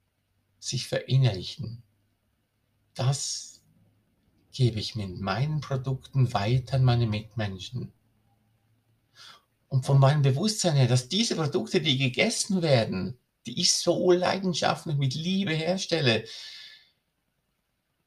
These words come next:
irgendwie einfach besser schmecken. Unterbewusst bekommen sie dieses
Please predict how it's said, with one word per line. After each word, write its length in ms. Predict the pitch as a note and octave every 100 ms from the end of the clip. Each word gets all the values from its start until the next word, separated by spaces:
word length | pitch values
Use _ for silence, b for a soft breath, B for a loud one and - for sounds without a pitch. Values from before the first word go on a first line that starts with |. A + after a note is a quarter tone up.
| _ _ -
irgendwie 840 | D#3+ F#3 F#3+ F#3 D3 C#3+ E3 F#3
einfach 540 | C#3 D3 D3+ E3+ - - -
besser 380 | E3+ - F3+ D#3
schmecken. 800 | - F3+ F3+ G3 - E3+ C3 - _ _ _ _ _ _ _ _ _ _ _ _ _ _ _ _ _
Unterbewusst 1300 | D3 G3 F#3 D#3+ B2+ A#2 G#2 D3+ - - - _ - _ _ _ _ _ _ _ _ _ _ _ _ _ _ _ _ _ _ _ _ -
bekommen 460 | B2+ - A#2 A#2+
sie 240 | - B2 - _ _ -
dieses 840 | D#3+ E3 B2+ - A#2+ - -